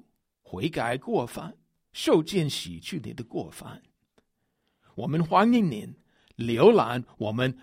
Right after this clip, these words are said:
生命之光广播电台的网站，阅读圣经资料，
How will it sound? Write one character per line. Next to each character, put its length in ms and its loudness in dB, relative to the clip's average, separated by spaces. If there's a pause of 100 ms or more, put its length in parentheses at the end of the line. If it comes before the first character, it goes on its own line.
生 340 0
命 160 -4
之 140 -4
光 240 2
广 180 -6
播 140 -6
电 180 2
台 200 0
的 80 0
网 320 -10
站， 400 -8 (920)
阅 240 4
读 180 -4
圣 320 2
经 220 -2
资 180 -2
料， 460 4